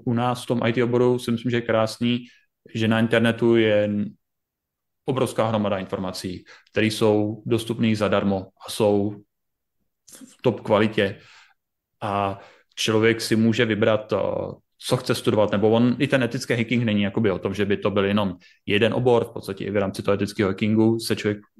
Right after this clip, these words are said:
eh, specializuje na určité oblasti, jestli testuje mobilní aplikace, nebo se zaměřuje na normální aplikace, se zaměřuje na weby, se zaměřuje na infrastrukturu, nebo na sítě, jo, eh, nebo na cloudové služby. Je toho jako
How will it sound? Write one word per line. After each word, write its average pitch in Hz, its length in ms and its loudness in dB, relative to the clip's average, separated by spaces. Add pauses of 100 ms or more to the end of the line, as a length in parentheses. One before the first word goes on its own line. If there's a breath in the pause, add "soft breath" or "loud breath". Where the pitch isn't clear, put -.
(100)
eh, - 120 -4
specializuje 107 1000 0
na 107 100 0
určité 104 300 -2
oblasti, 113 340 0
jestli - 200 -8
testuje - 360 -8
mobilní 113 380 4
aplikace, - 580 -6 (440 loud breath)
nebo 101 160 4
se 107 120 -4
zaměřuje 95 340 0
na 117 140 2
normální 101 480 2
aplikace, - 480 -8
se 98 120 -6
zaměřuje 95 380 -2
na 110 100 2
weby, 104 320 2
se - 180 -10
zaměřuje 95 380 -4
na 117 100 0
infrastrukturu, - 760 -6 (460 loud breath)
nebo - 120 -10
na 110 120 0
sítě, 101 520 -4 (260 soft breath)
jo, - 240 -10 (760 soft breath)
eh, 107 40 -2
nebo 98 180 0
na 110 100 2
cloudové 110 400 0
služby. 104 400 -4
Je 117 160 2
toho 127 260 2
jako 120 400 0